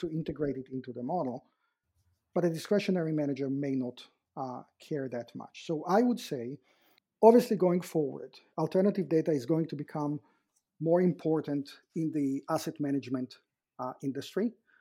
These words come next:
and is going to, uh, take a more significant role and a more significant portion of the, uh, investment in data and resources that are used to make the decision. It's going to start with more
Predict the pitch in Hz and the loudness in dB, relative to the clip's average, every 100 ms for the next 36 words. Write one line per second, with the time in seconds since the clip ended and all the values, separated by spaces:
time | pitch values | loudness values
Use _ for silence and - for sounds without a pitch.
0 | _ _ _ - 170 127 175 175 175 - | _ _ _ -6 -4 -2 -2 -2 -4 -6
1 | 165 143 139 147 151 143 143 147 - 170 | -2 0 0 -2 -2 -2 -4 -6 -4 -4
2 | 165 156 156 156 165 160 147 160 - - | -2 -2 0 2 2 0 -4 -4 -4 -6
3 | 143 - 180 180 156 160 151 151 160 - | -6 0 2 2 2 0 -2 -4 -6 -4
4 | 156 - 151 147 - 147 - _ 156 139 | -8 -6 -6 -4 -4 -6 -8 _ -4 -4
5 | - 135 127 123 131 _ 131 131 139 156 | -6 -6 -6 -6 -10 _ -14 -8 -4 0
6 | 165 - 147 147 - _ _ _ _ _ | 0 -2 -6 -6 -14 _ _ _ _ _
7 | 143 135 139 139 165 151 156 156 151 143 | -6 -2 -2 -4 -6 -4 -4 -2 -4 -4
8 | - _ _ _ - 151 147 165 156 147 | -8 _ _ _ -4 -2 -2 -2 -2 -2
9 | - 143 113 - 147 143 151 139 143 127 | -4 -8 -8 -8 -6 -6 -6 -4 -4 -6
10 | - 143 127 - 107 - 127 - 101 - | -6 -6 -6 -8 -14 -14 -14 -14 -16 -20
11 | _ _ _ _ - 135 147 233 254 247 | _ _ _ _ -4 0 4 6 4 2
12 | 196 - - 190 196 208 208 175 160 165 | -4 -4 -2 0 2 0 -2 -2 0 0
13 | 165 160 156 | 0 -2 -4